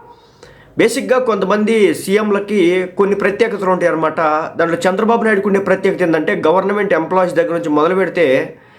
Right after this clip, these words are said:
ఆయన అభివృద్ధి చేయడంలో ఆయనకంటూ ఒక ప్రత్యేకత ఉందన్నమాట. మీరు చూడండి, హైటెక్ సిటీని చాలామంది డెవలప్ చేసి ఉండొచ్చు, but, ఆ, చంద్రబాబు నాయుడు మార్క్ కనపడుతుంది. అదేవిధంగా తెలంగాణ అభివృద్ధిలో కావచ్చు, హైదరాబాద్ సిటీ అభివృద్ధిలో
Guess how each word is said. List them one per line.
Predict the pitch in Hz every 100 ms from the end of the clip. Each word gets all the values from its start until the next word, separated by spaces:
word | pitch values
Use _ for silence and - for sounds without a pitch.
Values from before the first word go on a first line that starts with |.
| - - - -
ఆయన | 196
అభివృద్ధి | 180 208 262 240
చేయడంలో | 233 226 226
ఆయనకంటూ | 233 196 202 185 196
ఒక | 160 156
ప్రత్యేకత | 202 247 175 160
ఉందన్నమాట. | 135 113 98 95 - _ _ _ _ _ _ - -
మీరు | 185 175 196
చూడండి, | 214 226 196 175 175 - -
హైటెక్ | 165 160 202
సిటీని | 214 202 190 185
చాలామంది | 165 185 185
డెవలప్ | 156 165 165
చేసి | 160 156
ఉండొచ్చు, | 147 - 156 117
but, | 123 139 -
ఆ, | 131 107 110
చంద్రబాబు | 170 202 202 185
నాయుడు | 180 175
మార్క్ | 151 190 185
కనపడుతుంది. | 156 120 113 98 - - _ _ _ _ _ - - - -
అదేవిధంగా | 156 226 233 233 233 170 196 214 -
తెలంగాణ | 170 185 196 196
అభివృద్ధిలో | 180 143 170 190 156 180
కావచ్చు, | 180 165 156 - 170 175 - 131
హైదరాబాద్ | 156 175 170 170
సిటీ | 151
అభివృద్ధిలో | 131 147 165 151 156 127 165